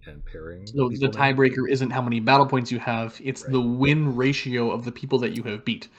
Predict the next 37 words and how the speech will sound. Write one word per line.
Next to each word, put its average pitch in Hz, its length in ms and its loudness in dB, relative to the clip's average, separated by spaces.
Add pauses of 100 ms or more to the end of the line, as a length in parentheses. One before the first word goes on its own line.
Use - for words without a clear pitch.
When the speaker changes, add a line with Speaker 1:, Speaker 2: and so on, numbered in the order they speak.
Speaker 1:
Right. 73 240 -12 (100)
Speaker 2:
So 135 180 6
if 135 100 6
Speaker 1:
And 147 100 2
Speaker 2:
you 190 240 6
beat, 160 280 0 (120)
your 143 140 2
first 147 200 2
two 165 80 0
matches 131 340 0
were 123 140 -2 (380)
absolute 160 600 2
seal 175 360 0
clubbings, 123 420 -2
and 131 100 -2
those 131 140 0
guys 131 220 0
go 131 120 0
on 131 100 2
to 131 40 -4
lose 123 260 0
every 127 180 -2
single 120 220 -6
match, 123 340 -8 (120)
it's 135 140 -10
not 135 240 -2
worth 220 260 8
as 135 140 0
much 127 280 -4 (380)
as 139 220 0
if 139 160 2
you 139 140 2
beat 151 340 -4
the 123 480 0 (180)
second 143 460 -2
ranked 131 220 -2
player 117 500 -4